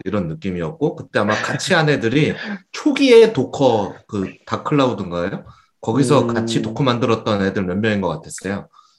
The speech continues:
Speaker 1: 걔네랑 같이 "나 재밌는 거 해보고, 해볼 건데 관심 있는 사람?" 이렇게 해가지고 시작한 게 이제 대거였고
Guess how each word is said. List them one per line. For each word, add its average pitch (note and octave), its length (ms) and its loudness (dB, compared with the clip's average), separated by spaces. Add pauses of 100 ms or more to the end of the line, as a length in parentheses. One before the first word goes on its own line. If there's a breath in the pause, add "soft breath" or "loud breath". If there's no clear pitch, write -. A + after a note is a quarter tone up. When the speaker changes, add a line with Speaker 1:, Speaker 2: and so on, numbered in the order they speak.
(120)
Speaker 1:
걔네랑 A2 360 -2
같이 F#2+ 300 -6
"나 F2 160 -4
재밌는 G#2+ 380 -4
거 G2+ 100 0
해보고, B2+ 360 -4
해볼 C3 500 -2 (140)
건데 F2 520 -6 (500)
관심 G#2 260 -6
있는 A#2+ 180 -4
사람?" A#2+ 580 0
이렇게 F#2 440 -4
해가지고 G#2 340 -2
시작한 F#2+ 500 -8
게 D3 120 2
이제 G#2 220 -4
대거였고 - 1400 -8